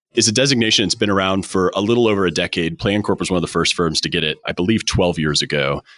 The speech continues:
and one of the few firms to have it more than ten years. But we were really excited. We went through what C fix does is it's an independent third party that comes in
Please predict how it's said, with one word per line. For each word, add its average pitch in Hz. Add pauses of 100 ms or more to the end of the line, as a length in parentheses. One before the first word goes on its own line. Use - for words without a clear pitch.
(180)
and 85
one 87
of 87
the 82
few 90
firms 85
to -
have 90
it 78
more 80
than 78
ten 82
years. 73
But 95
we 143
were 143
really 117
excited. 90
We 87
went 101
through 90
what 107
C 113
fix -
does 87
is 82
it's 82
an 85
independent 104
third 90
party 87
that 78
comes 90
in 80